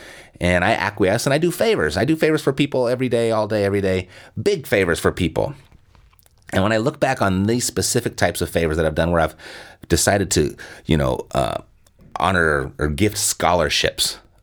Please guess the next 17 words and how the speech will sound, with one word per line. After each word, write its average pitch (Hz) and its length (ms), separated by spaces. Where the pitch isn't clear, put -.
to - 100
the 76 140
Academy 71 580
or, - 220
or 60 120
help - 260
people 76 280
out 76 140
a 69 60
little 73 160
bit 71 140
more 76 200
on 73 120
the 69 80
side, 71 420
not 139 360
one, 87 560